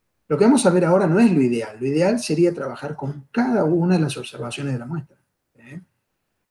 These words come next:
En el caso anterior, en el ejemplo anterior, eso hicimos, porque si bien agrupamos los datos en frecuencias, en realidad sí sabíamos que había tres unos, que había cuatro dos, ¿sí? Y lo que hicimos fue simplificar el cálculo nada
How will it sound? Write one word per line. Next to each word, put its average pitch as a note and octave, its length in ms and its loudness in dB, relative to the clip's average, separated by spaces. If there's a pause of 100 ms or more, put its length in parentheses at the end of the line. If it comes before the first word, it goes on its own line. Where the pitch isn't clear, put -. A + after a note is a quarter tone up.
(100)
En D3 120 0
el E3+ 80 4
caso D4 260 4
anterior, E3+ 280 6
en B2+ 100 2
el B2 100 -2
ejemplo F3+ 320 2
anterior, C3+ 440 2
eso B3 160 2
hicimos, A3 440 0
porque D3+ 260 -6
si F3+ 120 -4
bien D4 180 4
agrupamos F#3 520 4
los B2 100 0
datos D3 340 -4
en C3 80 -8
frecuencias, D3+ 840 -4 (420)
en E3+ 80 0
realidad G#3 320 6
sí D#4 180 4
sabíamos C3+ 540 2
que C#3 440 -2 (120)
había C3 320 2
tres C3+ 240 -2
unos, F#3+ 320 4
que - 80 -6
había C3+ 380 0 (100)
cuatro C3+ 340 -2
dos, F#3 460 4
¿sí? E3 440 0 (260)
Y G#3+ 60 -4
lo - 80 4
que B3+ 80 6
hicimos A3 280 2
fue E3+ 100 2
simplificar C#3 540 -4
el A#2+ 160 -6
cálculo A2+ 460 -4
nada - 200 -20